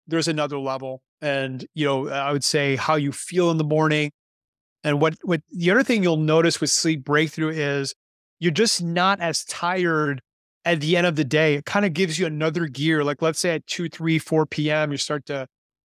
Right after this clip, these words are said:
to feel that drop off in energy and productivity. People are noticing that that's gone. And, uh, that's probably been my, as an entrepreneur, obviously, I've got a lot, a lot of things to do, and sometimes I've got long work days, and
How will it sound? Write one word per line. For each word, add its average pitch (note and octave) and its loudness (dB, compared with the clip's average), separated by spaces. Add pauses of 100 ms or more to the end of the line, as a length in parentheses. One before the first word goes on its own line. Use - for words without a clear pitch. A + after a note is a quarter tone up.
(220)
to D#3+ 2
feel E3 2
that D3 2
drop C#3 2
off C#3+ 4
in C#3 0
energy C#3+ 0
and C3+ -2
productivity. D3+ 0 (840)
People G3 0
are E3+ 2
noticing D#3+ 0 (120)
that C#3 -4 (160)
that's E3+ 0 (120)
gone. D3+ -2 (360)
And, C3+ -6
uh, D3 -12
that's D#3 0
probably F3+ 2
been D#3 2
my, C#3+ 2 (340)
as C#3+ -2
an D#3 2
entrepreneur, D#3+ 2
obviously, C#3+ 0
I've C3+ -4
got C#3 0
a C3+ 2
lot, C#3+ 0
a D#3 -6 (140)
lot D3+ 4
of C3+ -10
things D3+ -4
to D3+ -6
do, D3 -2
and C#3 -4
sometimes C#3 -8
I've B2+ -12
got C3+ -6
long C3+ 0
work C#3+ -2
days, C3 -8
and B2+ -12